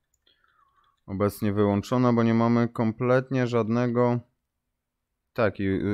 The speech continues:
i ulepszyłem, e, znaczy ulepszyłem, dokończyłem tą zadaszoną studnię. Parę rzeczy porobiłem. Kto, e, wchodzi na Discorda, ten wie, ten mógł zobaczyć po prostu, jak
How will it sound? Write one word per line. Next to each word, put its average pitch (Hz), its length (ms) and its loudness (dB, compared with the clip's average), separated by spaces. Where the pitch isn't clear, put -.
i 110 100 -2
ulepszyłem, 101 680 0
e, 98 280 -2
znaczy 95 340 -2
ulepszyłem, 92 520 -2
dokończyłem 95 500 -2
tą 87 220 -4
zadaszoną 104 540 -2
studnię. 127 760 -2
Parę 160 260 4
rzeczy 147 260 -2
porobiłem. 135 760 2
Kto, 117 580 2
e, 104 800 0
wchodzi 113 380 0
na 117 240 2
Discorda, 101 640 0
ten 113 140 -4
wie, 107 260 0
ten 147 340 -2
mógł 147 280 0
zobaczyć 139 440 2
po 101 140 -4
prostu, 101 300 -2
jak 101 340 2